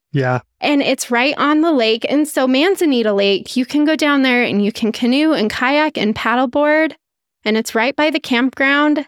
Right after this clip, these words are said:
Speaker 1: Yeah.
Speaker 2: And the campground has cabins if you don't wanna camp. But then you can also camp. It's got great R V spots. It's got great tent sites. Like, however you wanna camp, you can camp here.
Speaker 1: Yes.
Speaker 2: And then you can go down to the lake.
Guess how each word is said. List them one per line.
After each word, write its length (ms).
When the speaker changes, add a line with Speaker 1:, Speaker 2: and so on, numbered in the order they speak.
Speaker 1:
Yeah. 260
Speaker 2:
And 80
the 60
campground 500
has 480
cabins 600
if 140
you 80
don't 160
wanna 180
camp. 560
But 220
then 160
you 120
can 160
also 340
camp. 360
It's 140
got 220
great 320
R 160
V 200
spots. 580
It's 120
got 220
great 260
tent 320
sites. 440
Like, 380
however 480
you 160
wanna 240
camp, 420
you 100
can 180
camp 320
here. 360
Speaker 1:
Yes. 500
Speaker 2:
And 200
then 440
you 160
can 160
go 100
down 240
to 100
the 120
lake. 400